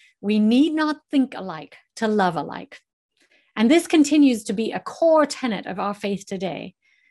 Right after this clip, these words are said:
Sadly, this broad-minded monarch only reigned a few years, and he was soon replaced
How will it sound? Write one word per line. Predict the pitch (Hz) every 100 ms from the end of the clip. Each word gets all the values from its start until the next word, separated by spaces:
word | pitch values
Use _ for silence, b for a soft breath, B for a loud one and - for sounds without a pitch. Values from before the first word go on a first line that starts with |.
| _ _ _
Sadly, | - 294 294 254
this | 220 214 208
broad-minded | - 262 285 247 233 220
monarch | 226 262 247 208 202 -
only | 285 277
reigned | 247 240 240
a |
few | 226 - 240
years, | 226 220 214 202
and | 196
he |
was | 208 220 -
soon | 294 302 320
replaced | 254 - 240 233 -